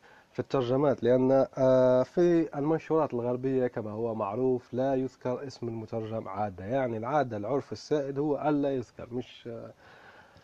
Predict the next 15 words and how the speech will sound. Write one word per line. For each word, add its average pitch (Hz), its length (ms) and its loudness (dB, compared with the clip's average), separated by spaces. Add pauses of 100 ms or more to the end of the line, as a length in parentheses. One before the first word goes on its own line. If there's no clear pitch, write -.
(420)
مش 127 180 -2
العكس، 127 380 -2
يعني 123 300 0
يذكر 131 360 0
دائما 123 600 0
وفي 120 200 -4
حالات 127 300 -2
نادرة، 113 280 -2
لا، 156 320 0 (840)
في - 160 -6
العرف 160 340 0
السائد 185 400 0 (120)
ألا 175 260 4
يذكر 131 540 -2
أصلا. - 260 -8